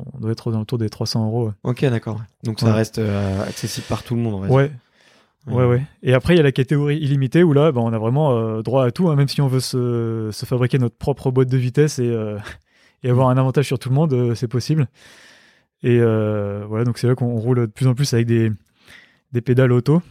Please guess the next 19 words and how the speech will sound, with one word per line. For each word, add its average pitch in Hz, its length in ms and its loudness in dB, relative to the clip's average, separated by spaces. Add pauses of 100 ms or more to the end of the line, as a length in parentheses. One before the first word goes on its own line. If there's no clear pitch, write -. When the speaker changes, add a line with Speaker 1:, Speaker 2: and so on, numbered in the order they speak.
(100)
Speaker 1:
Bon, 127 240 2
les 127 100 2
pédales 139 200 6
auto 151 140 0
sont 139 120 -2
aussi 123 240 -2
utilisées 131 380 0
en 120 100 0
standard, 123 540 -2
c'est 117 160 -6
vraiment 117 200 0
le 127 60 2
monocycle 123 400 0
qui 120 80 -12
compte. - 280 -6 (360)
Speaker 2:
Ok. - 180 -4 (440)
Speaker 1:
Euh, 107 320 0
ce - 180 -10
qui, - 260 -14